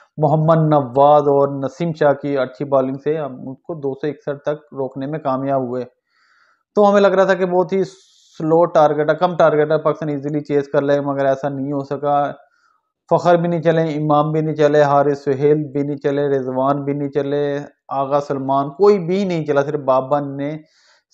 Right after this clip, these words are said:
सेवेंटी नाइन रन की मजामती इनिंग खेली, जिसके बाद बाबर आजम पे बहुत ही क्रिटिसिज्म किया जा रहा है कि अगर वो खड़े थे तो वो मैच जिता सकते थे, मगर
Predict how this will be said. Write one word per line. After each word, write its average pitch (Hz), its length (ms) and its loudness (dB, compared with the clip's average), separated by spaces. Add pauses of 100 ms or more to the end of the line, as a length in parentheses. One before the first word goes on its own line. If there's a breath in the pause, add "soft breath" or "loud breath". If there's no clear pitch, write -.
सेवेंटी 170 500 0
नाइन 151 460 0
रन 147 120 0
की 165 140 -8
मजामती 139 500 0
इनिंग 143 240 -4
खेली, 143 180 -2
जिसके 135 200 -6
बाद 147 260 -2 (100)
बाबर 139 300 4
आजम 143 180 2
पे 139 120 -8
बहुत 143 240 -2
ही 139 60 -6
क्रिटिसिज्म 143 880 -6
किया 143 420 2
जा 135 260 4
रहा 139 360 2
है 147 140 -2 (540 soft breath)
कि 160 80 2
अगर 160 220 6
वो 160 180 2
खड़े 160 280 2
थे 156 160 0
तो 156 160 2
वो 156 280 0
मैच 143 200 0
जिता 139 320 2
सकते 151 300 -4
थे, 151 160 -6
मगर 143 420 0